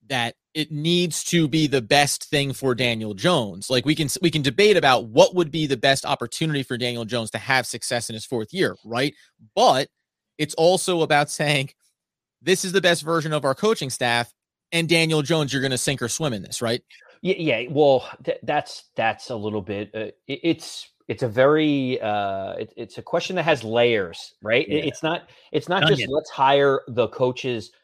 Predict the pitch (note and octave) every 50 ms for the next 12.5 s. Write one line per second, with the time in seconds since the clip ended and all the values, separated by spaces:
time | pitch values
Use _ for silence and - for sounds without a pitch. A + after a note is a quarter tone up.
0 | _ _ - - - C3+ - - - D3 - D#3+ D3 - C3+ C3+ C3 A#2+ A#2 A#2
1 | - _ _ - C3 - - C#3 C3+ B2 - - A2 B2 A#2+ A#2+ A#2+ A2+ G#2+ G2+
2 | F#2+ - D#3 C3 F#2+ G2 G2 A2+ G#2+ - - _ _ _ _ - B2 B2+ - -
3 | D#3 D#3 D3 C3+ A#2 A2 F#2+ A#2+ B2 C3 - - - B2+ A#2 - A2+ G#2 - -
4 | - A2 G2+ G2 F2+ - _ - - G#2 B2 B2+ B2 A2+ - - B2+ - - C#3
5 | - F#3+ E3+ F3+ F#3+ G#3 A3 A#3+ A#3 - - - B2 A#2 C#3 C#3+ - - C#3+ B2+
6 | A2 B2 B2+ - - A#2 A2 - B2+ A#2+ A2 - - - _ _ _ _ - B2
7 | A#2 B2 B2+ B2 - - - A2+ B2 C3+ C3+ A2+ G#2 G2 - _ A#2 A#2 - -
8 | C3+ A#2 G#2 - - B2 A2+ G#2 G#2+ G2+ - - G#2 G2+ G#2 G#2 F#2+ - - F2
9 | F2 G2 A#2 A2+ - - _ - C3 A2+ - - G2+ F#2+ - - F2+ A2 - B2+
10 | F#2+ G#2+ G2 F2+ F2+ F2+ - - E2+ E2 - _ _ _ _ _ - - - _
11 | _ _ E3+ F3+ F#3 F3+ - - B2 E3 F3+ E3+ F3 - - C#3 D#3 D#3+ F3 E3+
12 | - B3 A#3 A3 E3+ B2 B2 - B2+ B2+